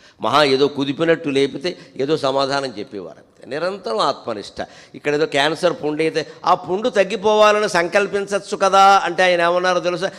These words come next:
"సంకల్పించడానికి ఎవడున్నాడు ఎక్కడా?" అన్నాడు. సంకల్పించడానికి ఓ జీవుడు ఉండాలి కదా. "వాడు లేడు, నన్నేం చేయమంటావు? నువ్వు సంకల్పించుకోవాలని."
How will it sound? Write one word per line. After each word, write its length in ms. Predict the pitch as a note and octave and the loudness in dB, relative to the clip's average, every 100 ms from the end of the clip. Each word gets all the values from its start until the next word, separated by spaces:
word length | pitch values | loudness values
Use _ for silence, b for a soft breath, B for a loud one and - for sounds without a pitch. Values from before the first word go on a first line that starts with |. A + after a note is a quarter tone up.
| - | -2
"సంకల్పించడానికి 880 | F3+ F3+ G3+ F#3+ G3 G3 G3 F#3+ F3+ | -2 2 2 2 -2 2 2 2 4
ఎవడున్నాడు 480 | D#3+ E3+ F3 F3 E3+ | 6 6 6 4 2
ఎక్కడా?" 280 | - C#3+ D3 | 0 2 2
అన్నాడు. 300 | C3+ C2 A#1 - - _ _ A#2+ | 0 -6 -16 -20 -20 _ _ -14
సంకల్పించడానికి 800 | A#2+ F3 E3 F#3+ F3+ G3+ G3+ | -4 -2 -2 -6 0 0 2
ఓ 80 | F#3+ | 0
జీవుడు 320 | D3 F3 F#3+ | 0 0 -2
ఉండాలి 280 | F3 E3+ D3 | -2 0 0
కదా. 180 | A#2 B2 | 0 0
"వాడు 260 | D3 F3 D#3+ | 4 4 4
లేడు, 240 | E3 E3+ | 0 0
నన్నేం 360 | D3 D3+ D#3+ D#3 | -2 -2 -2 -4
చేయమంటావు? 380 | C#3+ C#3 C#3+ | -4 -6 -6
నువ్వు 140 | C#3+ D3 | -4 -2
సంకల్పించుకోవాలని." 1000 | D#3 D#3 F3 F3+ - F2 - - _ | -2 -2 -4 -6 -10 -14 -14 -20 _